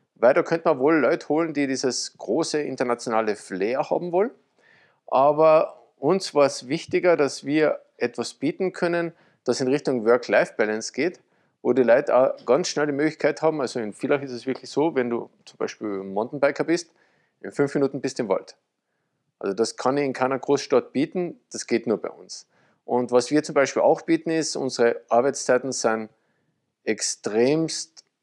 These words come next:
leger gehalten. Das heißt, die Mitarbeiter, also grundsätzlich, ich sag mal, ab acht ist meine Assistentin da, aber die Mitarbeiter kommen danach, wann es für sie am sinnvollsten ist.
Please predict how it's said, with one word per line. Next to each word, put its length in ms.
leger 600
gehalten. 540
Das 160
heißt, 360
die 320
Mitarbeiter, 920
also 480
grundsätzlich, 680
ich 100
sag 120
mal, 220
ab 340
acht 400
ist 180
meine 140
Assistentin 520
da, 260
aber 680
die 80
Mitarbeiter 560
kommen 420
danach, 400
wann 140
es 60
für 140
sie 300
am 100
sinnvollsten 640
ist. 320